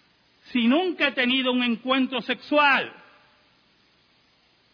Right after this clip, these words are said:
Hablamos del Imperio Romano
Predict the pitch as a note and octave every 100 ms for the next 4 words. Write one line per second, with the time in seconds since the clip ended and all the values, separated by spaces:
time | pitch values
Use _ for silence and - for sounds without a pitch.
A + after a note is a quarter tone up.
0 | _ _ _ _ _ _ _ _ _ _
1 | _ _ _ _ _ - E3+ G#3+ C4 C#4
2 | C#4 A3+ A3+ A3+ A3 F3 C4 C4+ C4 A3
3 | A3 A3 C4 C4+ C#4 C4+ D4+